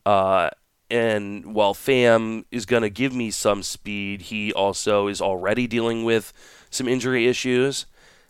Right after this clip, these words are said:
Uh, and so I just, I wanted to lock up some, you know, massive speed. He went one pick before me. And so Votto was my, uh, my, my consolation prize, and none of the closers had gone at that point.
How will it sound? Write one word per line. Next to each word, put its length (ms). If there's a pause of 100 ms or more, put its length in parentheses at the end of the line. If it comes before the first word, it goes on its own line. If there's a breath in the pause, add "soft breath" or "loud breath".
(160 soft breath)
Uh, 240
and 200
so 280
I 100
just, 320
I 80
wanted 380
to 100
lock 340
up 220
some, 320
you 80
know, 80
massive 560
speed. 480 (200)
He 180
went 340
one 340
pick 360
before 480
me. 300 (520 soft breath)
And 140
so 200
Votto 480
was 320
my, 480
uh, 400 (580 soft breath)
my, 360
my 160
consolation 800
prize, 460
and 160
none 160
of 60
the 80
closers 420
had 160
gone 260
at 140
that 240
point. 300